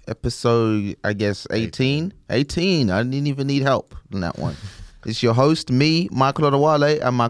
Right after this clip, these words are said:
Speaker 1: good friend, comedian, sensation, TikTok sensation, over six million views, Elliot Steele.
Speaker 2: Yeah,
Speaker 1: How you
Speaker 2: the,
Speaker 1: doing today,
Speaker 2: yeah,
Speaker 1: Elliot?
Speaker 2: well, it's, uh,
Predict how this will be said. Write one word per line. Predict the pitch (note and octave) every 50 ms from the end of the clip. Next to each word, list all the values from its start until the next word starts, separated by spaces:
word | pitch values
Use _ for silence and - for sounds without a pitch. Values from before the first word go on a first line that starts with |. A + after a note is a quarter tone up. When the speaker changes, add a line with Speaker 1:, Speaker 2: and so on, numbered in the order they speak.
| -
Speaker 1:
good | E3 D#3+ D#3 D3 -
friend, | - D3 D3+ C#3+ B2+ A#2+ -
comedian, | - - C#3+ C#3 C#3+ D#3+ F3+ F#3+ F#3 E3 D#3 C3+ C3 G2+ D2+ - -
sensation, | - - - - F3 D#3+ D3+ - - - F3+ F3 F3 - - C#3 A#2
TikTok | A2 - - F#3 - - - - - D#3 C3+ - - - - - _ _ _
sensation, | - - D3 B2+ C3 - - B2 B2 A#2+ - - F#2+ D2+ - - - -
over | G#2 A2+ A2
six | - - C3+ - - -
million | A#2+ A#2+ A#2 A2+ G#2+ G#2
views, | G2+ A2 G#2 F#2 E2 D#2+ - - - - - _ -
Elliot | B2 B2+ A#2+ G#2+ -
Steele. | - - - G#2+ G2 E2+ D2 - _ _ _ _ _ -
Speaker 2:
Yeah, | F2+ F2
Speaker 1:
How | - C#3
you | C#3 A#2+
Speaker 2:
the, | G#2
Speaker 1:
doing | A2+ G2 F2+
today, | - - E2+ D#2+
Speaker 2:
yeah, | - -
Speaker 1:
Elliot? | G2+ B2+
Speaker 2:
well, | C#3+ C3+ - - D#2
it's, | D2+ D2 - -
uh, | D#2 C#2+ C#2 C#2+ C#2+ D2